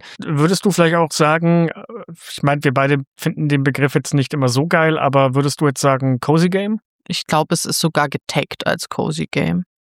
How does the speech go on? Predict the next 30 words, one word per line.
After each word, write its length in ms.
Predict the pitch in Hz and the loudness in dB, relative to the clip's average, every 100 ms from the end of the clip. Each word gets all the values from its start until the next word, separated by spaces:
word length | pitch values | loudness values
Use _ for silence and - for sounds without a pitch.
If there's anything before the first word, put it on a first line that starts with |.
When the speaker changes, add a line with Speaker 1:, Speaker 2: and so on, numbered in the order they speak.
| _ _ - | _ _ -12
Speaker 1:
<laughs> 220 | - - | -10 -8
Okay, 400 | - - 135 117 - | -4 -4 0 -2 0
alles 420 | 127 - - - | -2 -4 -10 -10
klar. 460 | - 120 110 - _ _ _ | -6 -2 -2 -4 _ _ _
Speaker 2:
Glaub 340 | - 165 147 143 | -2 2 2 2
ich. 440 | 160 156 - - - | 0 0 -6 -8 0
<laughs> 480 | 170 139 190 175 - _ _ 247 262 214 160 | 0 4 2 2 -2 _ _ -2 -2 -4 -4
Es 160 | - - | -2 -2
ist 180 | - - | 0 0
auch 160 | - - | 0 0
wirklich 380 | 185 - 269 220 | 0 2 0 2
mal 180 | 196 | 2
ein 100 | 190 | 2
gemütliches 720 | - 170 190 - 202 165 - - | -4 0 0 0 -2 -2 -4 -2
Game 280 | - 175 | 0 0
und 120 | 175 - | 0 -2
nicht, 200 | 196 - - - | -4 -4 -6 0
nicht 260 | 226 - | 0 2
so 160 | - 202 | -2 -2
ein, 380 | 196 196 - 196 _ _ _ - | -4 -6 -8 -12 _ _ _ 0
„Ah, 200 | 196 202 | 2 2
das 140 | 196 | -2
ist 140 | 190 | -6
jetzt 180 | 196 - | -6 -6
komplett 400 | - 180 - 175 - | -2 -2 0 0 2
anspruchslos“, 1120 | 190 226 - - 214 - - 170 185 185 - | 0 0 -4 -6 -6 -6 -6 -2 -2 -2 -6
sondern 320 | 151 185 175 | -4 -4 -2
es 140 | 170 - | -4 -6
ist 220 | 180 - | -10 -6
wirklich 560 | 180 190 208 202 - | -4 -2 -2 -2 -4